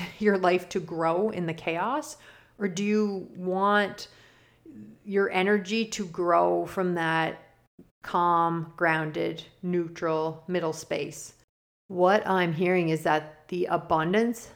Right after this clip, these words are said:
that you want in your life is going to have a hard time thriving amidst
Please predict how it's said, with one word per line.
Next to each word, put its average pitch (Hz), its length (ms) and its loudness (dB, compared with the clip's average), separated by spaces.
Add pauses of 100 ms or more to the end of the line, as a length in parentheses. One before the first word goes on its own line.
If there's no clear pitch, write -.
(140)
that 165 400 0
you 175 560 0 (580)
want 165 500 -4 (400)
in 196 100 -2
your 185 140 0
life 196 320 0
is 175 120 -4
going 175 300 0
to 170 80 2
have 156 260 2
a - 100 -8
hard 165 500 -4 (260)
time 175 280 -4
thriving 165 920 0 (800)
amidst 170 760 0